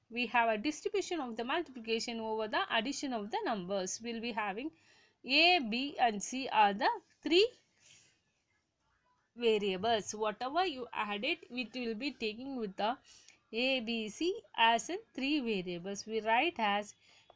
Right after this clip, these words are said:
A into B plus C is equal to A into,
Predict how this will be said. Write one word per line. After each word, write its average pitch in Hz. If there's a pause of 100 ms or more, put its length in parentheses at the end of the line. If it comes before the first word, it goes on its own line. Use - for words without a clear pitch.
(220)
A 330
into 240
B 277
plus 233
C 202 (260)
is 220
equal 226
to 226 (120)
A 240
into, 254